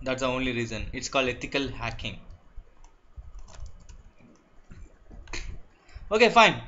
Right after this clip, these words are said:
<clears throat> Let's see get. So again, what I do, same, same process. Pre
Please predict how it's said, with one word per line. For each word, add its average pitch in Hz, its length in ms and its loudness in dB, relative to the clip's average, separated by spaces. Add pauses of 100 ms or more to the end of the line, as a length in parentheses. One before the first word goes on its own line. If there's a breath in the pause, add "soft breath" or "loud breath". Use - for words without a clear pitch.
(160)
<clears throat> 175 240 -2
Let's 175 180 6
see 226 80 4
get. 160 260 6 (960)
So 170 160 4
again, 165 480 6
what 156 140 8
I 175 80 10
do, 185 280 4 (280)
same, 185 580 6 (100)
same 185 460 4
process. 127 480 2 (100)
Pre 165 380 4